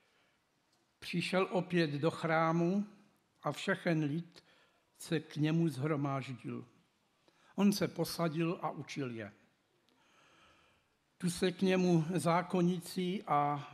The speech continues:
farizeové přidali, přivedli ženu, přistiženou při cizoložství. Postaví ji doprostřed a řeknou mu:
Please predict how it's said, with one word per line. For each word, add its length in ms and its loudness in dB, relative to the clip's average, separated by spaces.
farizeové 960 2
přidali, 680 0
přivedli 640 0
ženu, 520 2
přistiženou 840 0
při 360 -6
cizoložství. 1040 -4
Postaví 600 0
ji 80 -2
doprostřed 1000 -4
a 100 0
řeknou 520 -2
mu: 260 -4